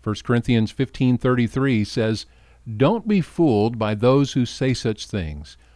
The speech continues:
for bad company corrupts good character." And Proverbs twenty-eight seven,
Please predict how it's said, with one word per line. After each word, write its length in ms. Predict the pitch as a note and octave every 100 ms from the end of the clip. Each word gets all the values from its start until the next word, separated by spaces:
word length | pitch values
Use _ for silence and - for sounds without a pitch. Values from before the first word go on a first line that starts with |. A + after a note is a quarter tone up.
| _
for 240 | G2+ F#2
bad 480 | E2 G#2 B2 D3+ D3
company 480 | F#3 G#3 B2 G#2 A2
corrupts 560 | - A2+ D3+ D3+ -
good 420 | - G2+ A#2+ A#2 -
character." 640 | G#2 E2+ D#2 - - D#2 _ _ _ _ _ _ _
And 120 | G#2+ G#2
Proverbs 500 | C3+ C3 A2+ F#2+ -
twenty-eight 560 | - C3+ B2+ A#2 -
seven, 500 | - A#2+ F#2+ D#2 D2+